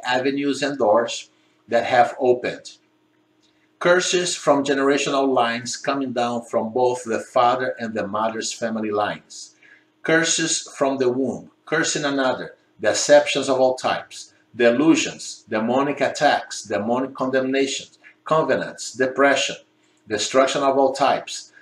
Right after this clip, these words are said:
destruction of finances, destruction of marriage, destruction of family, destruction of the body, distractions, dullness of mind, dysfunctionality, adverse effects,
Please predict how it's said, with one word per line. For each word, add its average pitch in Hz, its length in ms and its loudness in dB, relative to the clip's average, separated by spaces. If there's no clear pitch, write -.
destruction 113 560 0
of 135 180 0
finances, 139 880 -4
destruction 131 560 2
of 131 220 0
marriage, - 640 0
destruction 135 560 0
of 135 160 2
family, 143 480 4
destruction 131 520 2
of 135 180 4
the 135 120 4
body, 139 360 10
distractions, 135 760 0
dullness 131 680 6
of 110 220 2
mind, 90 440 -2
dysfunctionality, 135 1160 0
adverse 139 580 4
effects, - 720 0